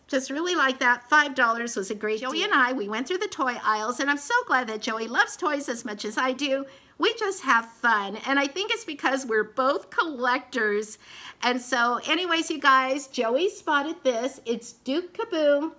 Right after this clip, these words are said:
from Toy Story, Toy Story four. It's a stunt racer, Duke Kaboom, recreates stunts from the movie. And it says that he's posable. Let me show you the back. Look at that.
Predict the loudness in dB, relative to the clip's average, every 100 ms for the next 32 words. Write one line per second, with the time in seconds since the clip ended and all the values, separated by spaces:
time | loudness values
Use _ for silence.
0 | -4 -2 -2 -6 -4 0 0 -2 -2 -2
1 | 0 -2 -4 -6 _ _ -2 -2 0 -2
2 | 0 -2 -2 -2 0 0 0 -4 -10 _
3 | _ -6 -4 -4 -10 -2 0 0 -6 -2
4 | -2 -2 -2 -2 -2 -6 -4 -2 -2 -4
5 | -6 0 2 2 2 -2 -4 _ _ -6
6 | -2 -2 -2 -2 0 0 -4 0 2 2
7 | -4 -10 -2 0 2 2 0 0 0 -2
8 | -4 -8 -12 -20 _ -20 -6 -4 -4 -4
9 | -4 -2 -2 -2 -6 -14 -12 -2 2 2
10 | 0 -4 0 2 4 2 2 0 -4 -4
11 | -4 -4 -4 -2 2 2 2 -4 -16 -20
12 | _ -20 _ _ _ -8 -6 -6 -4 0
13 | 2 0